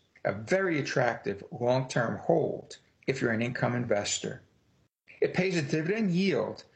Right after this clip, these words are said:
of two point five percent. And the only reason the yield is only two point five percent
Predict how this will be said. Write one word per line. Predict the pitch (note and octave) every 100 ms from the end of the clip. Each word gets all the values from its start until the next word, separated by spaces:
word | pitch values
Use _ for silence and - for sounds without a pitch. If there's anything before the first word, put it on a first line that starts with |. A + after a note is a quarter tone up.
| -
of | C3 -
two | - F3
point | - D#3+ C#3
five | C#3+ B2 C3+ -
percent. | C#3 - C3 G2+ F#2+ - _ _ _ - -
And | C#3
the | C#3
only | F3+ C4+ G3
reason | E3+ A3+ D3 A#2 A#2+ C#3 _
the | B2+
yield | B2+ F#3 G3
is | C3+ - -
only | G3+ D#4+ D4+ B2 F#2+ -
two | - A#2+
point | - G#2+
five | - G#2+ G2+ -
percent | - - G#2+ B2+